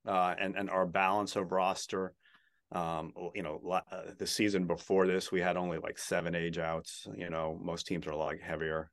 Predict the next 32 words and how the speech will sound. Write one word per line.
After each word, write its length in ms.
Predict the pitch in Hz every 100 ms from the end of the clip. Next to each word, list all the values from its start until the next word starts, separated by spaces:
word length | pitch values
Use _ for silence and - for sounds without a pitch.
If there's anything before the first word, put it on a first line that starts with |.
| -
and, 180 | 78 -
and, 340 | 92 90 80 - - - - _ _ _ _ -
but 300 | - 113 127
there's 180 | 131 127
a 60 | 123
lot 180 | 127
of 80 | 135
things 240 | - 123 110
that 120 | 107
are 60 | 101
happening 460 | 107 104 104 101 - - -
away 480 | 107 90 90 90 101
from 260 | - 110
the 120 | 110 107
ice, 680 | 107 120 113 - - - _ _ -
um, 460 | 92 82 78 85 -
society 640 | - - 98 - 87 95 101
based, 540 | 95 101 110 - - - _ - - 90
that 120 | 87
have 240 | 87 87 -
to 100 | 87
do. 480 | 85 85 87 85 85 -
Um, 520 | 50 50 50 50 - - - -
obviously, 540 | - - 92 87 82
covid 380 | 82 - 95 101
was 200 | 95 90
a 60 | 85
big 260 | 90 90
kibosh 600 | - 85 82 95 92 -
on 140 | 90 87
a 40 |
lot, 380 | 87 87 90